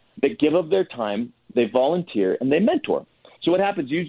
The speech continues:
you'd come in and you say, "Okay, here's my idea." We say, "Great, let's put a pitch together, ten-minute pitch." And you show up,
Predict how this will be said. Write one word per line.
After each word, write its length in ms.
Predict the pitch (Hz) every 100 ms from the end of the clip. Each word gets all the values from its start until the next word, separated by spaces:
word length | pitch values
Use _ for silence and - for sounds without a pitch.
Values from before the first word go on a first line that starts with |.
| -
you'd 200 | 151 160
come 180 | 175 160
in 100 | 170
and 80 | 156
you 80 |
say, 120 | 139 143
"Okay, 200 | 151 143
here's 200 | 175 156
my 180 | 156
idea." 340 | 139 117 107 - -
We 100 | 113
say, 120 | 120
"Great, 360 | 101 131 113 85
let's 120 | 135 -
put 140 | 143
a 40 |
pitch 300 | - 175 165
together, 360 | - 104 90 80
ten-minute 420 | - 165 160 143 -
pitch." 340 | 104 - - _ _ _ - -
And 100 | 113
you 100 | 175
show 260 | - 165 151
up, 240 | 202